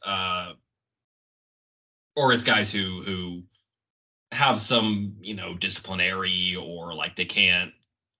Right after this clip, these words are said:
you know, can't get out of their own way, I guess. And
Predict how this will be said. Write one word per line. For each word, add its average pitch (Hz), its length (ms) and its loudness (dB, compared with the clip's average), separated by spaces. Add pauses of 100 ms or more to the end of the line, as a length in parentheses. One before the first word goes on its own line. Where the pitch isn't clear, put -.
(360)
you 113 80 -2
know, 85 140 -4
can't 143 260 2
get 127 100 4
out 113 140 4
of 101 60 -2
their 92 180 -2
own 87 200 -8
way, 65 340 -6 (120)
I 90 100 -6
guess. - 420 -8 (400)
And 90 360 2